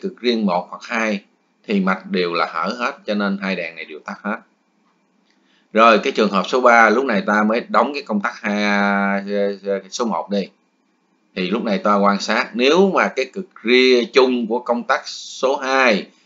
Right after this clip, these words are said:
mà chạm vào cực riêng số một thì lúc đó đèn một sáng và đèn hai tắt. Ngược lại thì là đèn một tắt, đèn hai sáng. À, như vậy chúng ta có bốn trường hợp như vậy. Và cái này mình cũng dễ nhớ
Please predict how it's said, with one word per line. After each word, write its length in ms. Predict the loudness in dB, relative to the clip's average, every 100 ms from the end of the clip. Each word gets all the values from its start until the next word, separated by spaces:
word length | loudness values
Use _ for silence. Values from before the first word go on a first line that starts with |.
| _
mà 100 | -10
chạm 380 | -4 -2 0 0
vào 180 | 0 -2
cực 220 | -6 -10
riêng 220 | -4 -4
số 180 | -4 -4
một 500 | -2 2 2 2 -6 _ _ _
thì 140 | -6
lúc 160 | -4 -2
đó 220 | 0 0 0
đèn 180 | -6
một 200 | -8 -10
sáng 360 | -6 -4 -4 -8 -10
và 120 | -10
đèn 180 | -10 -12
hai 120 | -10
tắt. 240 | -8 -8 -10 _ _
Ngược 240 | -4 -2 0
lại 340 | 4 4 2 -2 _ _ _ _ _ _ _ _
thì 180 | -6 -4
là 200 | -2 0
đèn 280 | 0 -2 -4
một 240 | -6 -4
tắt, 200 | -6 -6
đèn 160 | -10 -12
hai 140 | -14 -14
sáng. 280 | -12 -12 -12 _ _ _ _ _ _ _ _ _ -10
À, 220 | -8 -6
như 100 | -4
vậy 160 | -4 -4
chúng 120 | -6
ta 120 | -4 -4
có 60 | -4
bốn 300 | -2 -4 -4
trường 160 | -10 -12
hợp 160 | -14 -14
như 100 | -12
vậy. 280 | -10 -10 -16 _ _ _
Và 120 | 0
cái 220 | 2 4 4
này 240 | 2 2
mình 160 | 0 -2
cũng 180 | 0 2
dễ 200 | 2 2
nhớ 260 | 0 0